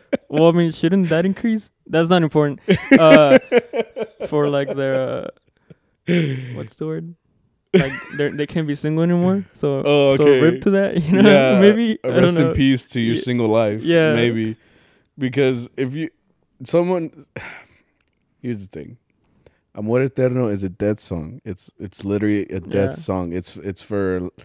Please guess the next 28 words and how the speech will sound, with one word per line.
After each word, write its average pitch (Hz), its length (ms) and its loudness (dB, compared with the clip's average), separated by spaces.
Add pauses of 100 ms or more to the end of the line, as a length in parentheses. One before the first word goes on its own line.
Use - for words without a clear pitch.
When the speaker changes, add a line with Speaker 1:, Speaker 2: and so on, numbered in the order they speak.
(440)
Speaker 2:
la, 92 220 -2 (180)
la 92 120 -6
partida 101 520 -2
de 98 60 0
alguien, 95 380 0
right? 98 260 -6
Like, 90 160 -6
Speaker 1:
Yeah. - 60 -12
Speaker 2:
someone 92 580 -4
passed 85 320 -10
away. 104 360 -2
Speaker 1:
De - 100 -14
que 120 120 -12
alguien 135 160 -8
se 156 80 -8
la 131 80 -10
partió. - 460 -10 (180)
Speaker 2:
So, 95 640 -2 (240)
<laughs> 98 460 -6 (520)
if 104 200 -6
you, 110 200 0
if 98 200 -4
you 117 120 2
look 135 300 2
up 151 160 2
the 143 140 0
lyrics, 113 580 -2 (840)
uh, 92 480 -2